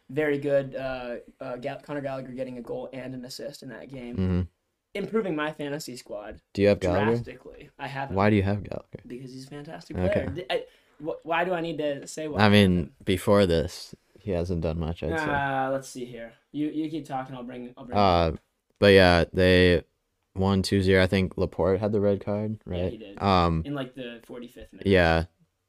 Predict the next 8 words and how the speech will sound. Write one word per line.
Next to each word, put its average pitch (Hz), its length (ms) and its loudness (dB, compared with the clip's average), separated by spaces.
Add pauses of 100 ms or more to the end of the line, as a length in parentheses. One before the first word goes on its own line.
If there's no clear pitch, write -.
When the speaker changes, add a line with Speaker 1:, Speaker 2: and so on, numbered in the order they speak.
(100)
Speaker 2:
but 92 420 4
Zaha 98 440 4
scored 90 340 2
early, 87 340 2
I 80 80 0
believe, 85 400 -2
and 87 100 0
then 85 340 0